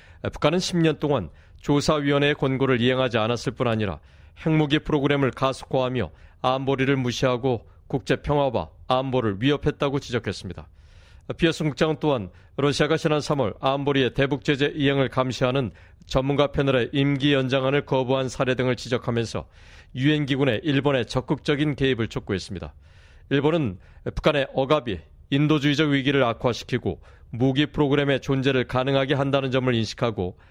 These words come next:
한국, 미국, 다른 국가들과 협력해 안보와 인권 사이의 연계성을 강화해야 한다는 것입니다. 아울러 이들 정부는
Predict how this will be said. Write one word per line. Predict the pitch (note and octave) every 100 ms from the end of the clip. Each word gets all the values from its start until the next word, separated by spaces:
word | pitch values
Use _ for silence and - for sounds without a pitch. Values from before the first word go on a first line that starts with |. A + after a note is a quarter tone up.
| -
한국, | - C#3 D3 A#2 F#2 - - -
미국, | B2 C#3+ A#2+ - - - -
다른 | - C3+ D3+ C#3
국가들과 | C#3 D3 C#3 C3+ C3+
협력해 | B2 B2 B2 A#2 - A2 D#2+ - - -
안보와 | C3 C3+ C3 B2+ B2
인권 | B2+ D3 C3+
사이의 | B2+ C3+ C#3+ C3
연계성을 | B2+ B2 A#2 B2 F#2+ - - -
강화해야 | - A2+ B2 C3+
한다는 | C3 A#2+ A#2
것입니다. | G#2+ - G2 E2+ D2+ - - - - - - - -
아울러 | D3 D3+ B2+ -
이들 | C#3 D#3
정부는 | D#3 D3 D#3 D3+ B2+